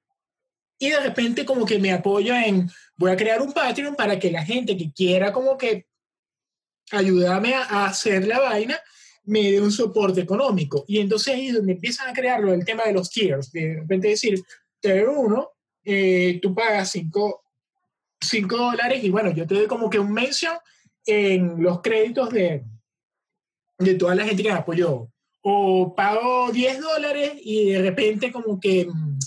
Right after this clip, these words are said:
te voy a dar como que el preview del guión y demás que voy a hacer, y si pagas cincuenta dólares, bueno, voy a agarrar y uno de los personajes de la historia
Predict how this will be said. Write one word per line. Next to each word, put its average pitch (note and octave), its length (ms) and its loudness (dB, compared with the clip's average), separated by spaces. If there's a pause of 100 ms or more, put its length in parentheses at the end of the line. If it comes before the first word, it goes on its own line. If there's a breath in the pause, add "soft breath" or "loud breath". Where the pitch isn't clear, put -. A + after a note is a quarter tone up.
(520 loud breath)
te G3 100 0
voy F#3+ 160 2
a G#3 100 0
dar A#3+ 220 0
como A#3+ 260 -4
que G3+ 300 0
el F#3+ 220 0
preview G3+ 460 2
del B3+ 200 0
guión C#4 580 0
y A#3+ 120 0
demás B3+ 320 -2
que C4 60 -6
voy B3+ 100 2
a C#4 80 2
hacer, F4 380 -2
y B3 200 -2
si G#3+ 180 -4
pagas C4 320 -2
cincuenta C#4+ 380 -10 (160)
dólares, C#4 380 0
bueno, F#3+ 360 -2 (300 soft breath)
voy A3 140 0
a B3 60 0
agarrar C4+ 260 0
y A3 80 2
uno A#3+ 160 2
de C4 80 0
los C#4 80 -2
personajes C4+ 480 -2
de C#4 60 2
la C#4+ 60 0
historia B3 440 -2